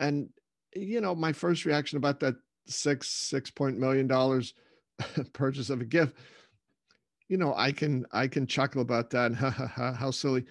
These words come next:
But, um, the person who did that, uh, earned that six point six million dollars. <laughs> So maybe a bozo, maybe, you know, I have no idea. I don't know who the person, but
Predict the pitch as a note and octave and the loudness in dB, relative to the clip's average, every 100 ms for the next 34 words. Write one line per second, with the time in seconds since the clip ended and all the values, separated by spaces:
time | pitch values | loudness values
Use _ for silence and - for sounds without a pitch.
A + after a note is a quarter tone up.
0 | _ D#3+ D#3+ _ _ - D#3+ D3+ D3 C3 | _ 0 0 _ _ 2 4 4 2 -2
1 | D3+ F3 G3 F3+ F3 D#3+ A#3+ F#3 D#3+ D3+ | -4 0 -2 2 4 4 2 4 4 2
2 | - - D3 D3 - D#3+ F#3 D#3 D3 - | -2 -2 2 2 4 4 6 6 4 2
3 | D#3 - - D3 - D3+ - C#3+ C#3 B2+ | 0 0 0 0 2 0 2 2 2 2
4 | C#3+ - D#3 - C#3 - C#3 - D3 _ | 0 -2 -4 -2 -2 0 0 -2 -10 _
5 | - - _ _ - D3+ D3 D#3 D#3+ D#3 | -18 -18 _ _ -2 2 6 8 8 8
6 | D#3+ C3+ D3+ D#3 C#3+ C#3+ C#3 D3 G#2+ C#3 | 6 6 6 6 4 4 4 4 2 0
7 | G#2+ C3+ B2+ C#3 C3+ C3 - A#2+ B2 C3 | 0 0 0 0 0 -2 -4 -6 -6 -4
8 | C3+ C#3 C3 C3+ B2+ C#3+ G#3 | -2 0 0 -2 -4 -2 -4